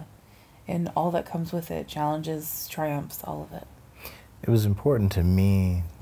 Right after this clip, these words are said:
Speaker 2: that in making this cross-country move, um,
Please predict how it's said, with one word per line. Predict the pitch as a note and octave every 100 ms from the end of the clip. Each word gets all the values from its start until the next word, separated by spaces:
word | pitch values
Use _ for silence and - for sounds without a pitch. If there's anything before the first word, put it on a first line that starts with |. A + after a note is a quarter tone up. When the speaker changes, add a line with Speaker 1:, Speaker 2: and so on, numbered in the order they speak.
| - - - - - A2
Speaker 2:
that | F2+ E2 - - - - - - - - -
in | G2 F2+
making | F#2 F#2+ - F#2+ F2+
this | E2+ E2+
cross-country | - - - - F2+ E2 - F#2 F2 - E2
move, | E2+ F2 F2 E2+ - - - - - - - - - - -
um, | G#1 G1+ D#2 E2 E2 D#2+ D#2+ F#2